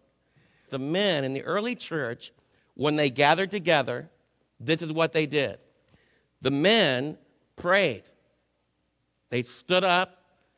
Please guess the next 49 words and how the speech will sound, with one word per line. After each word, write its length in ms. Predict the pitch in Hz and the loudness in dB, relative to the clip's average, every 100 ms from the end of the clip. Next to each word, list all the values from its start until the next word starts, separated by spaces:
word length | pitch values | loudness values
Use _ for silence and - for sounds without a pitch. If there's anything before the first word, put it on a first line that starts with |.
| _ | _
and 80 | - | -8
they 80 | 110 | -4
lifted 320 | 127 170 180 | -2 -2 -2
their 120 | 160 | -2
hands. 320 | 160 170 180 | 0 -2 -2
So 60 | - | -6
if 40 | |
you 80 | 127 | -6
wanna 140 | 147 156 | -4 -2
do 160 | 160 | -2
that, 300 | 156 165 175 | 0 0 0
that's 200 | 156 147 | -4 -6
the 80 | 147 | -4
way, 340 | 143 139 131 117 _ - | -2 -2 -4 -8 _ -10
uh, 120 | 110 - | -10 -10
very 320 | 113 139 143 | -4 -2 -2
common 360 | 143 147 151 143 | -4 -6 -4 -6
in 60 | |
the 60 | 131 | -8
first 180 | 151 143 | -10 -6
century 580 | 151 147 151 156 151 143 _ _ _ _ _ | -6 -6 -6 -4 -6 -8 _ _ _ _ _
to 100 | 123 | -6
lift 280 | 120 147 147 | -2 -4 -4
your 80 | 147 | -4
hands 200 | 151 151 | -2 -4
and 100 | 135 | -4
pray, 200 | 156 156 | -2 -2
and 120 | 135 | -2
the 60 | 123 | -4
men 280 | 135 143 | -2 -4
prayed. 400 | 135 135 135 98 - _ _ _ _ _ _ _ _ _ _ _ _ _ | -6 -6 -4 -6 -12 _ _ _ _ _ _ _ _ _ _ _ _ _
And 140 | 131 139 | -4 0
they 140 | 139 | 0
prayed 420 | 131 170 170 185 | -2 0 2 2
for 160 | 180 160 | 0 -4
those 200 | 139 156 | -2 -2
in 60 | 156 | -4
authority. 360 | 147 165 127 | -4 -4 -4
I 60 | 90 | -4
wanted 180 | 117 127 | -8 -10
to 100 | 123 | -14
close 380 | - 139 160 | -8 -6 -6
this 100 | 151 | -8
service 480 | - 139 120 113 113 - _ _ _ - | -10 -8 -6 -8 -12 -18 _ _ _ -4
by 160 | 123 | -2
praying 840 | 123 - - 185 190 170 120 110 110 | -2 -10 -2 2 2 2 -2 -8 -12
for 200 | - 131 | -10 -4
our 100 | 127 | -4
leaders, 800 | 127 135 143 127 101 - - - | -4 -4 -4 -4 -8 -12 -20 -20